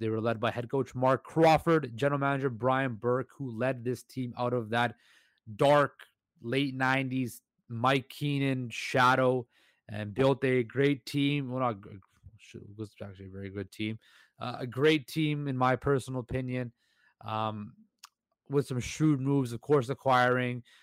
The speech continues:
uh, Todd Bertuzzi, Ed Jovanovski, building on a core with, um, Marcus Naslund. Uh, then they, of course, they brought in Brendan Morrison, Henrik and Daniel Sedin, Trent Klatt,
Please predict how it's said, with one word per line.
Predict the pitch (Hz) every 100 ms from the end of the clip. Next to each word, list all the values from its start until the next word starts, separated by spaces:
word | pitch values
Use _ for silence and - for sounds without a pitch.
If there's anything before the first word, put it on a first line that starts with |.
| _ -
uh, | 110 107
Todd | 120 123 120
Bertuzzi, | 113 98 147 147 123 135 135 - -
Ed | 110 104
Jovanovski, | 107 101 117 123 117 - 123 120 117 - _ _
building | 156 170 170 165
on | 156 147
a |
core | - - 147 151 147
with, | 127 127 123 - _ _ _ -
um, | 107 110 107 101 _
Marcus | 123 131 131 143 123 120
Naslund. | 131 127 123 120 123 113 - - 101
Uh, | 98 98 107
then | 110
they, | 113
of | 113 107 -
course, | 120 -
they | 104
brought | 113 113
in |
Brendan | 101 113 117 110
Morrison, | 113 120 - 123
Henrik | 135 147 147 -
and | 131
Daniel | 123 131 135 135
Sedin, | 113 - 104 98 123 147 147 139 - _ _ _
Trent | - 151 175 175 -
Klatt, | - 139 135 135 -